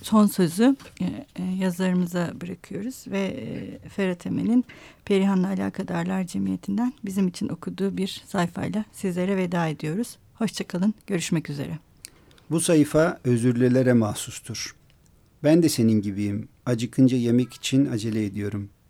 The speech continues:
Speaker 2: Tuvaletimiz aynı aralıklarla geliyor. Büyük abdestini sen ne kadar tutabiliyorsan ben de o kadar tutabiliyorum. Sekiz dokuz saat uyuyorum. Sevgilinle aynı anda boşalamazsan üzülüyor musun?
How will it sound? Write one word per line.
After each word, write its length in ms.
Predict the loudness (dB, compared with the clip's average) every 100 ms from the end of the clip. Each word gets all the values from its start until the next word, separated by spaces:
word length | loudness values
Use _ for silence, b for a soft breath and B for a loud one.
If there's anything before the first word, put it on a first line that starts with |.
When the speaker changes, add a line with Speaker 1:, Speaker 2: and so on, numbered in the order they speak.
| -8
Speaker 2:
Tuvaletimiz 600 | 0 0 0 2 2 2
aynı 360 | 0 2 2 2
aralıklarla 760 | -4 -6 -8 -6 -4 -4 -8 -12 _
geliyor. 540 | -10 -8 -10 -12 -16 B B B B B B 6
Büyük 220 | 6 8
abdestini 500 | 4 4 0 2 2
sen 280 | 4 2 2
ne 100 | 0
kadar 280 | -2 -4 -4
tutabiliyorsan 960 | -4 -4 -2 -2 -2 -4 -4 -4 -4
ben 200 | -2 -2
de 80 | -2
o 80 | -6
kadar 260 | -8 -10
tutabiliyorum. 720 | -12 -14 -14 -12 -12 -10 -12 -16 _ -20 -20 -18
Sekiz 420 | -6 -4 -4 -6
dokuz 320 | -6 -8 -10 -10
saat 400 | -6 -6 -6 -4
uyuyorum. 500 | -4 -4 -6 -10 -14 _ _ -8
Sevgilinle 640 | 0 0 2 2 4 2
aynı 300 | 0 0 2
anda 260 | 2 0 -4
boşalamazsan 720 | -14 -20 -20 -20 -20 -6 -4
üzülüyor 360 | -4 -4 -2 0
musun? 460 | 0 -2 -4 -6